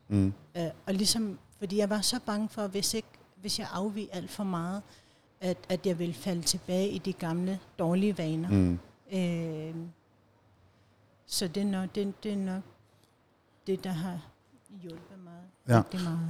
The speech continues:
Speaker 1: Det er jo en af fordelene ved, at tit og ofte at sætte nogle rammer op. Det er, så ved man, hvad man har at forholde sig inde i.
Speaker 2: Ja.
Speaker 1: Og så, øh, en del af læringsprocessen er så faktisk, når man så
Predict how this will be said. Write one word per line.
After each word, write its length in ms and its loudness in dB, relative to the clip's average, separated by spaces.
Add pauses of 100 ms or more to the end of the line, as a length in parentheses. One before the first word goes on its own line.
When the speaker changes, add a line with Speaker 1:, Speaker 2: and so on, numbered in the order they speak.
(360)
Speaker 1:
Det 360 4
er 20 12
jo 60 12
en 120 12
af 60 8
fordelene 640 10
ved, 220 12
at 80 8
tit 240 6
og 100 12
ofte 220 10
at 80 10
sætte 240 6
nogle 160 4
rammer 300 4
op. 220 4 (240)
Det 80 10
er, 180 12
så 140 4
ved 160 12
man, 120 10
hvad 100 10
man 140 8
har 180 6
at 80 4
forholde 300 10
sig 180 4
inde 280 8
i. 180 6
Speaker 2:
Ja. 60 -14 (280)
Speaker 1:
Og 120 6
så, 140 12 (520)
øh, 60 2 (100)
en 160 8
del 160 12
af 100 12
læringsprocessen 680 8
er 140 8
så 100 4
faktisk, 480 4
når 120 8
man 180 6
så 240 8